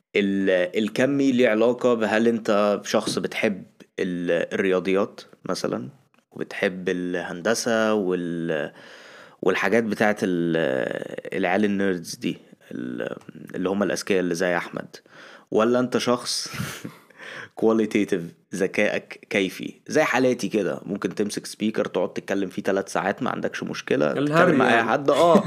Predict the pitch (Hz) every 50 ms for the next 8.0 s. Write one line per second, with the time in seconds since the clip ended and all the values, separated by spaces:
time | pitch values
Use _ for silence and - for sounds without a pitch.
0 | 151 147 147 - - - - 175 185 180 - 202 190 185 175 156 165 160 147 139
1 | 143 156 156 - - - - 143 135 131 117 117 113 110 113 - - 127 139 139
2 | 139 139 143 135 123 113 104 107 117 117 113 120 113 110 110 110 110 110 110 110
3 | 110 110 107 107 107 110 110 107 107 104 101 98 101 95 95 113 123 120 120 117
4 | 110 117 120 120 117 - 117 107 98 113 113 110 - 117 107 - 104 98 104 117
5 | 135 143 143 139 139 135 120 110 110 110 - 104 - - 90 104 107 104 - -
6 | - 104 95 95 95 92 92 90 - 107 - - 120 139 151 143 131 127 131 131
7 | 131 127 123 120 113 113 110 - 117 107 101 - - 104 110 117 113 113 -